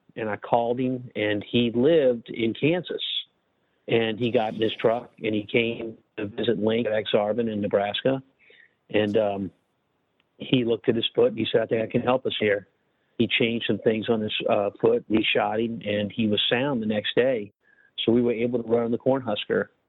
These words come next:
And not only did we run in it, but we won it. And, um, that race, that victory, it belongs to Jack Reynolds for sure. And, um, Jack's gone now,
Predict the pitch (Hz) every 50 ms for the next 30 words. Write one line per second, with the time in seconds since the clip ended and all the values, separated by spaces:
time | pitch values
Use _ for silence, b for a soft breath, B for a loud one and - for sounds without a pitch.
0 | _ _ _ _ _ - - 110 110 107 104 104 113 117 117 117 110 110 107 104
1 | 110 147 170 143 117 113 113 - - 110 107 104 101 117 135 147 135 110 104 -
2 | - - - - - - - 113 107 104 107 107 104 107 104 104 104 101 101 101
3 | 110 123 120 117 127 117 117 117 117 117 117 113 - - - - - - _ -
4 | 113 - 113 117 113 101 127 127 123 - - 117 104 98 98 95 92 98 - -
5 | 107 104 - 117 110 110 110 107 - - 110 113 110 107 104 - - 113 110 107
6 | 90 90 - - - - - - 104 - - - - - 117 104 90 85 92 -
7 | _ _ _ b b b b b b b b - - 113 110 107 101 107 107 104
8 | 101 98 92 - 120 123 123 - - 120 113 113 117 113 113 117 117 117 120 123
9 | 120